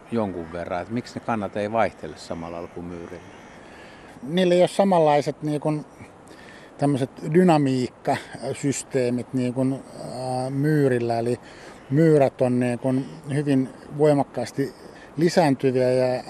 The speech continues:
Speaker 2: ja tota, niihin vaikuttaa ne pedot hyvinkin voimakkaasti. Hiirillä sen sijaan on tota, paljon tasaisempaa tää meininki ja enemmän niihin vaikuttaa sitten ravintotilanne, eli kuinka paljon tulee soveltuvaa ravintoa niille, että se kannat vaihtelee pikkasen niitten mukaan.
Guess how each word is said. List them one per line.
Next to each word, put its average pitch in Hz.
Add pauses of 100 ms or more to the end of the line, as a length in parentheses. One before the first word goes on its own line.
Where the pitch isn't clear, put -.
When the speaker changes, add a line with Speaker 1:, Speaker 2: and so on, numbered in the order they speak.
(120)
Speaker 2:
ja 127
tota, 117 (200)
niihin 135
vaikuttaa 127
ne 131 (160)
pedot 147
hyvinkin 117
voimakkaasti. 123 (360)
Hiirillä 160
sen 131
sijaan 131 (400)
on 131
tota, 131 (280)
paljon 143
tasaisempaa 127
tää 123
meininki 127
ja 123 (340)
enemmän 151
niihin 139
vaikuttaa 123
sitten 139 (180)
ravintotilanne, 117
eli 113
kuinka 127
paljon 123
tulee 131 (340)
soveltuvaa 127
ravintoa 117
niille, 107
että 107
se 120
kannat 127
vaihtelee 117
pikkasen 120
niitten 120
mukaan. 95